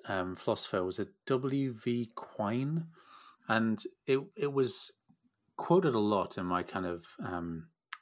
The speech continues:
es-, especially my stuff around, like, American pragmatism. So this kind of theory is that we have these, we have a web of beliefs, and some things are, are closer to the center of the web. And if the center of the web is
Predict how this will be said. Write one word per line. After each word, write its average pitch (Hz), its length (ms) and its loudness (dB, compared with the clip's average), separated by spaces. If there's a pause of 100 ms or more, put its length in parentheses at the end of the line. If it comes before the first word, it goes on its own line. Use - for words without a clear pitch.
(260)
es-, - 220 -6
especially - 440 2
my - 20 4
stuff - 240 0
around, 92 260 4
like, 90 180 -2
American 92 360 0
pragmatism. 87 640 -4 (580)
So 123 380 6 (220)
this 165 300 2
kind 131 220 0
of 110 100 0
theory 92 520 2
is 95 160 -4
that 101 140 2
we 101 140 4
have 113 500 6
these, 95 460 2 (400)
we 117 100 4
have 123 140 6
a 113 60 8
web 104 280 4
of 95 160 0
beliefs, 87 540 -2 (100)
and 101 140 2
some 139 300 4
things 98 340 2
are, 90 260 2 (280)
are - 160 -4
closer 113 480 2
to - 160 -4
the - 80 0
center 101 440 0
of 85 100 -2
the 92 100 0
web. 85 300 2
And 92 100 -2
if - 160 -8
the 92 200 2 (220)
center 131 340 2
of 101 80 0
the 104 80 4
web 92 240 2
is 85 260 0